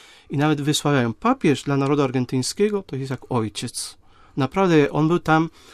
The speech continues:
dwa czy trzy razy, ale młodzież i ludność milionami szła na spotkanie z Ojcem Świętym. Do dzisiaj go wspominają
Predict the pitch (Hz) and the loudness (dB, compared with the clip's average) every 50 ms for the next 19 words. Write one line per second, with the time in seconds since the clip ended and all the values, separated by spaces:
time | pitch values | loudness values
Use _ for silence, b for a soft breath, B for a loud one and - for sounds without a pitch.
0 | B B B - 131 151 151 - 147 - - - 139 156 165 135 117 - - 117 | B B B -10 -8 -6 -6 -6 -8 -8 -6 -4 0 0 0 0 0 -2 -6 -8
1 | 123 B B B B B B B B - - 127 127 127 123 123 127 123 120 120 | -10 B B B B B B B B -10 -6 -2 -2 0 0 0 0 0 0 -2
2 | 117 117 - - 151 170 - 139 143 156 180 196 202 190 214 220 240 - - - | -4 -4 -8 -10 -12 -8 -4 0 2 4 4 4 4 2 0 -4 -4 -6 -10 -14
3 | - - - _ _ - 135 131 156 165 165 180 170 170 175 175 - - - _ | -18 -20 -20 _ _ -6 -4 -2 -2 -2 -2 -2 -4 -4 -4 -6 -8 -12 -18 _
4 | _ - 151 165 185 196 190 180 175 165 165 185 190 175 139 117 107 104 - - | _ -4 0 0 2 2 2 0 0 0 0 0 0 0 0 -2 -4 -6 -8 -8
5 | 127 127 127 135 143 - - 127 120 - - 120 - - 131 131 135 - - 113 | -6 -6 -6 -6 -6 -8 -8 -8 -8 -8 -8 -10 -6 -4 -4 -4 -4 -4 -6 -8
6 | 107 - - 120 110 - - 117 110 107 - - - 220 214 - _ _ _ b | -8 -6 -8 -8 -8 -8 -8 -8 -8 -8 -10 -12 -16 -20 -20 -20 _ _ _ b
7 | b b b b b b - 135 143 147 147 208 185 - - 117 110 107 120 110 | b b b b b b -4 -2 0 0 0 0 -2 -2 -4 -4 -4 -6 -8 -10
8 | - - 131 123 127 127 127 139 147 151 156 156 160 170 | -10 -8 -6 -4 -4 -2 -2 -2 0 0 0 0 -2 -4